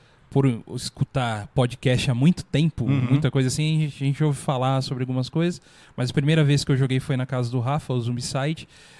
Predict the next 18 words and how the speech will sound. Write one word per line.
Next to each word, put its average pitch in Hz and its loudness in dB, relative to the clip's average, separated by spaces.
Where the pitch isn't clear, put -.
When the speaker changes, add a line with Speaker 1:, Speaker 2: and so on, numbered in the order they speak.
Speaker 1:
E, 156 2
cara, 165 4
uma 156 2
coisa 180 2
que 185 0
me 175 2
cativou 165 4
muito, 165 2
porque 190 -2
assim, 190 0
eu 147 2
sou, 175 2
eu 165 4
sou 175 4
jogador 170 4
de 156 2
videogame, 147 4
né? 113 -6